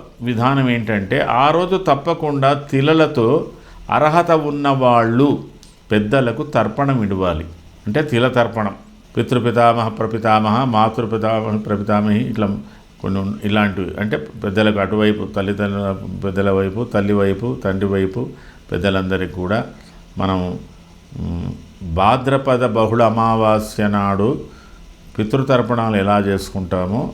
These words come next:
ఈరోజు కూడా పుష్య బహుళ ఏకాదశి నాడు నువ్వులతో తర్పణం ఇడవాలి. ఈ విధంగా ఆరు విధాలుగా నువ్వులను ఉపయోగించాలి. ఒక ఉపయోగం స్నానం చేసేటప్పుడు నీటిలో,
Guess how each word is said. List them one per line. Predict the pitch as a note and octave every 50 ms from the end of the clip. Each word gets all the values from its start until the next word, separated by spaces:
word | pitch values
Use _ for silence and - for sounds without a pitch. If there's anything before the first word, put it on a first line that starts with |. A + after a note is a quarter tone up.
| - - -
ఈరోజు | G#2+ A2 B2 C#3 D3+ D3 D3 C#3+ C#3 C3 A#2 B2
కూడా | A#2 G#2 G#2 G#2 G2+ F#2+ A2 C3 D#3 D#3+
పుష్య | D#3+ - - - A2+ A2 - - - - D#3+ D3
బహుళ | A#2+ - F#2 F#2 G2 G2+ G2+ - C3+ C#3 C#3+ C#3 B2+ G2+ F#2+
ఏకాదశి | G#2 A#2 B2 - C#3+ C#3 C3 A#2 B2 A2+ - - A2
నాడు | G#2 G2 F#2+ F#2 F2+ G2+ C3 D#3+ F#3+ - - - - - - - - - - - - - - - -
నువ్వులతో | G#2+ A2+ C3 D#3+ E3 C#3+ B2 - C#3 C3+ -
తర్పణం | C#3+ - A2+ G2+ G#2 G#2 A#2+ C3 C3+ B2+ A2 G2
ఇడవాలి. | F#2 G2 G2 G2 F2+ F2+ F2 - - G#2+
ఈ | A#2 B2
విధంగా | A2 A2+ G#2+ F#2+ G#2+ A#2+ C3+ D3+ D#3+ - -
ఆరు | G#2+ A2 A#2 C3+ D3+ E3 F3 F3
విధాలుగా | E3 C#3+ C#3 B2+ A#2+ A#2 B2+ B2+ A#2+ A2+ A#2 A#2+ D#3 E3
నువ్వులను | D3+ B2+ A#2 A2+ A#2 B2 B2+ C3+ D3+ D3+
ఉపయోగించాలి. | C3+ A2 G#2 B2+ A#2+ A#2+ A#2+ A#2 G#2+ G#2 G2+ G2 - - G2+ F#2 F2+ F2+ F2 F#2 A2 A2 G2+ F2+ F2 - - - - - - - - - - - - - - -
ఒక | A2 G#2 A2
ఉపయోగం | A2 G#2+ G#2 - A#2+ B2 B2 B2 A#2+ A#2 A#2 G#2+ G#2+ G#2+ G#2+ - - - - - - - - - -
స్నానం | - G2 F#2+ G2 G#2+ A2+ A2+ A2+ A2 - - - G#2+
చేసేటప్పుడు | A2 G#2 - A#2 A2 A2 G#2 G2 G2+ G2+
నీటిలో, | G#2 G#2+ G#2 G#2+ A2+ A#2+ B2+ C#3